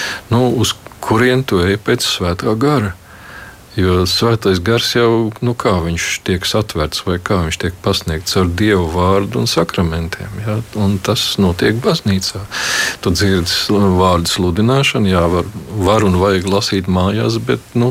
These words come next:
kad pasludināts un izskaidrots vārds draudzes kopībā, tam ir cits pavisam iespējas, ja? Un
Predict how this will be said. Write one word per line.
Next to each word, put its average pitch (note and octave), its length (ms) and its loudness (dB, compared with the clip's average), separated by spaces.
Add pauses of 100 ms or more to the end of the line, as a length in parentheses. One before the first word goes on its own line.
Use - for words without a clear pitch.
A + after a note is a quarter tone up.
kad F#2 240 -2
pasludināts A#2 640 2
un G#2 80 2
izskaidrots A2+ 560 0
vārds G#2+ 400 0
draudzes G2 440 2
kopībā, A#2+ 600 0
tam A#2 160 -4
ir A2+ 160 -8
cits - 320 -2 (400)
pavisam A#2+ 320 2
iespējas, E2+ 720 -2
ja? F#2+ 100 2
Un F#2 160 2